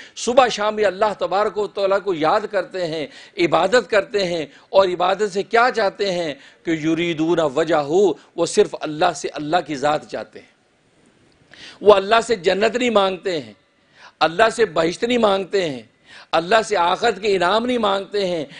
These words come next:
कि बल्कि अल्लाह से अल्लाह की ज़ात मांगते हैं कि अल्लाह आप हमें मिल जाइए। तो गोया कि इतना आली इनका मुकाम है कि अपनी इबादत से सिर्फ अल्लाह तबारक व ताला की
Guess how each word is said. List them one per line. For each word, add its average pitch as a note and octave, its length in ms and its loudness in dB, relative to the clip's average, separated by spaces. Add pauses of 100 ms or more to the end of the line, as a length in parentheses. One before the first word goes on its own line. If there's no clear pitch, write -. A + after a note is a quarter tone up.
(160)
कि G3 100 4
बल्कि F#3 360 0
अल्लाह G3+ 340 2
से A3 140 -4
अल्लाह F#3+ 280 0
की G3+ 160 -4
ज़ात F3 360 2
मांगते F#3+ 460 -4
हैं E3 260 -4 (280)
कि G3 80 4
अल्लाह F#3 320 2
आप G#3 440 2
हमें A#3+ 200 4
मिल G#3+ 200 0
जाइए। F#3 460 2 (240)
तो E3+ 80 -4
गोया F#3+ 200 4
कि F#3+ 140 -14
इतना F#3+ 360 -4
आली G#3+ 260 0
इनका G3+ 280 -2
मुकाम F#3 480 -4
है D#3+ 200 -4 (240)
कि F#3+ 60 2
अपनी F#3 280 0
इबादत F3 460 0
से G3+ 160 -2
सिर्फ A#3 320 -2
अल्लाह F#3 320 0
तबारक E3 440 -2
व D#3+ 120 -4
ताला E3 300 -2
की D#3+ 160 -8